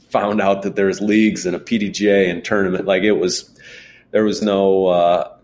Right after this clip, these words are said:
no looking back. But I, out of college, I did work in the public park and rec, uh, field, and then also worked in, I've worked in the private recreation field. So, um, yeah, I'd probably be doing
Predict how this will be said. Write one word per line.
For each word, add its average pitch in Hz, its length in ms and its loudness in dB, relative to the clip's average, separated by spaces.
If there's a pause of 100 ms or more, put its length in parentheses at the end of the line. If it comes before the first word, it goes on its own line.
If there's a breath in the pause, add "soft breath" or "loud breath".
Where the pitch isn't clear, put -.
no 101 120 -2
looking 90 300 -2
back. 85 280 -2
But 117 260 0
I, 110 240 -2
out 131 140 0
of 120 100 -2
college, 117 320 0
I 120 100 2
did 101 340 -4 (100)
work - 640 -6
in 95 200 -10
the 87 520 -4 (120)
public 95 500 -4
park 95 240 -4
and 90 100 -10
rec, 87 280 -4 (760)
uh, 82 360 -14
field, 69 460 -10 (500)
and 90 180 -12
then 82 320 -8 (360 soft breath)
also 90 300 -4
worked 87 260 -6
in, 82 260 -10
I've 87 140 -8
worked 85 240 -8
in 80 80 -16
the 78 60 -14
private 80 500 -4
recreation 80 600 -8
field. 82 320 -10
So, 85 400 -4 (440 soft breath)
um, 90 580 -4 (760)
yeah, 107 160 0
I'd 107 140 -2
probably 120 280 2
be 104 120 -4
doing 101 600 -4